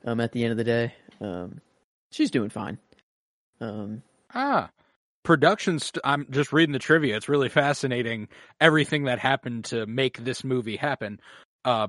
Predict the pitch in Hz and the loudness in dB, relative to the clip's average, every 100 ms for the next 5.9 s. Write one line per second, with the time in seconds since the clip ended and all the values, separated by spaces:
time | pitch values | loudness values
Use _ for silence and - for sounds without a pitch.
0 | - 160 139 185 208 165 143 - 160 160 | 2 4 6 6 6 -2 -4 6 8 10
1 | 143 127 - 127 113 120 113 113 123 117 | 6 0 -4 -4 -2 -4 -4 -6 -6 -4
2 | 120 113 107 - 110 104 104 104 98 104 | -2 -2 -4 -6 -4 -4 -6 -8 -8 -6
3 | 123 165 _ - _ _ _ 123 120 120 | -6 -8 _ -20 _ _ _ -4 -2 2
4 | 147 143 135 - 131 117 127 120 120 120 | 2 2 0 2 0 0 0 0 -2 -4
5 | 120 123 120 117 113 117 110 120 120 | -4 -2 0 -2 -2 -4 -4 -4 -6